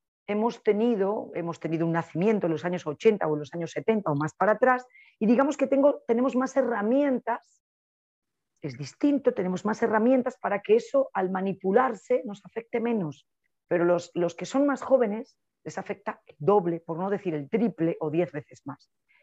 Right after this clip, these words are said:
Y sería una única herramienta que yo daría, lo que pasa es que la voy a extender a tres. Hay una única herramienta que es imprescindible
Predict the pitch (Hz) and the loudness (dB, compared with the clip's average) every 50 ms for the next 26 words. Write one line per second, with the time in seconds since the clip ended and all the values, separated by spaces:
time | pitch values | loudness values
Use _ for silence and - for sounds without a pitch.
0 | _ _ _ - 226 220 - _ _ _ _ _ _ _ - - - 247 240 262 | _ _ _ -2 -2 -2 -2 _ _ _ _ _ _ _ -6 2 4 6 8 8
1 | - - - - 294 294 254 226 220 269 330 370 370 - - 294 269 - 240 240 | 6 4 6 6 8 8 10 10 10 8 8 8 6 4 4 4 2 2 2 2
2 | 220 220 226 220 208 - 196 - - 165 180 180 175 170 151 156 156 147 156 165 | 2 2 2 0 0 -2 -4 -2 0 0 2 2 2 2 0 0 -4 -4 -6 -6
3 | - 175 - 202 - - - - - 190 180 185 202 196 - - - 180 175 175 | -8 -8 -10 -10 -10 -12 -14 -6 -2 2 4 4 4 4 2 0 -2 -2 0 0
4 | 175 180 175 - - 151 143 135 - _ _ _ _ _ _ - - 254 262 262 | 0 0 -2 -4 -6 -8 -8 -10 -12 _ _ _ _ _ _ 6 6 8 10 10
5 | 269 247 254 285 302 311 294 285 269 262 - 220 220 240 240 247 233 226 - 233 | 8 8 8 8 8 6 6 4 4 4 4 2 2 2 0 0 -2 -4 -6 -10
6 | - _ - 220 208 160 _ - - 202 208 190 - _ _ - 208 220 214 196 | -10 _ -6 -4 -4 -6 _ -2 -2 -2 -2 -2 -8 _ _ -4 -2 0 2 2
7 | 180 160 156 208 247 277 247 262 285 294 311 294 | 2 0 2 2 0 0 0 0 0 0 -2 -4